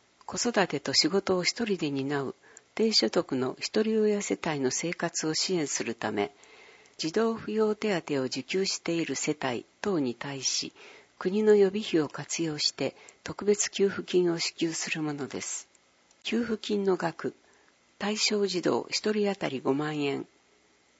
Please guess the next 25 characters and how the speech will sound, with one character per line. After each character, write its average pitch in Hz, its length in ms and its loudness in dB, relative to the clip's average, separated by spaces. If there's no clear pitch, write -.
問 180 220 0
い、 - 60 -12
申 233 280 -2
請 226 220 0
方 208 280 2
法 143 220 -4
と 131 180 -8
期 - 160 -8
限 139 260 -2
は？ 117 180 -10
答 151 320 -6
え、 - 140 -8
該 214 220 -2
当 220 180 0
者 175 180 0
に 135 140 -4
は 127 240 -4
文 214 200 2
書 156 200 0
を 139 40 -2
発 131 240 -6
送 151 200 -2
し - 160 2
ま 127 160 -6
す。 - 240 -6